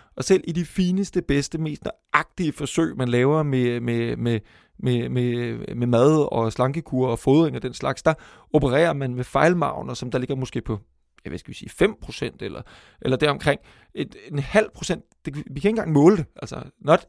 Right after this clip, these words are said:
even close. Øhm, og samtidig så kan man jo gøre, øh, eksemplet ekstra absurd, øh, ved så at, øh, at, at sige, "Jamen, hvad så, hvis han havde spist fem procent for meget?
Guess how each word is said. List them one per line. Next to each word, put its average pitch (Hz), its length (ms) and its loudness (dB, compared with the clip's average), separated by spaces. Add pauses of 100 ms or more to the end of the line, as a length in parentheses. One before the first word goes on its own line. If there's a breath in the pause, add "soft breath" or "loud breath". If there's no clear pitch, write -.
even 160 340 -4
close. 139 340 -4 (800 soft breath)
Øhm, 135 800 4 (840 soft breath)
og - 80 2
samtidig 190 440 2
så 190 100 -2
kan 185 160 0
man 151 160 0
jo 135 140 0
gøre, 127 380 2
øh, - 80 -6 (120)
eksemplet 175 560 0 (220)
ekstra - 360 -2
absurd, 165 420 -2 (540 soft breath)
øh, 151 400 6
ved 160 100 4
så 175 300 6
at, 139 400 4
øh, 127 440 4 (120)
at, 135 320 4
at 135 60 2
sige, 151 340 -2
"Jamen, 127 280 2
hvad 147 200 6
så, 165 200 2 (520 soft breath)
hvis 131 220 0
han 117 400 -4
havde 110 180 -2
spist - 460 -12
fem - 380 2
procent - 400 -2
for - 100 -6
meget? 78 340 -8